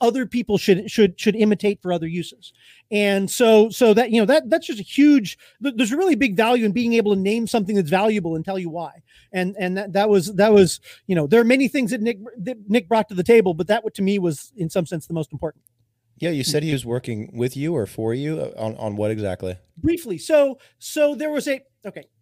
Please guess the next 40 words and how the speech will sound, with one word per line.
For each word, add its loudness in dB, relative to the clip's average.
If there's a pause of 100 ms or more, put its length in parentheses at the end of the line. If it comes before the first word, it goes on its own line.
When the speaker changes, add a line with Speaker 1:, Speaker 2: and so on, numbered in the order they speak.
(440)
Speaker 1:
In 2
nineteen -4
eighty-eight, 0
let -8
me -6
go -2
back -8
one -14
more -12
year, -8
Mark 2
Miller, 6
our 4
chief -6
scientist, 0
wrote 4
Speaker 2:
Mm-hmm. -12
Speaker 1:
the 2
Agoric 2
Open 0
System -2
papers. -10 (260)
So 4
those 2
were, -4
and -6
they're -6
in -10
the -14
Crypto -10
Canon -6
on -2
the 0
Andreessen -2
site, -2
and -4 (180)
lots -2
of -8
people 4
that, -2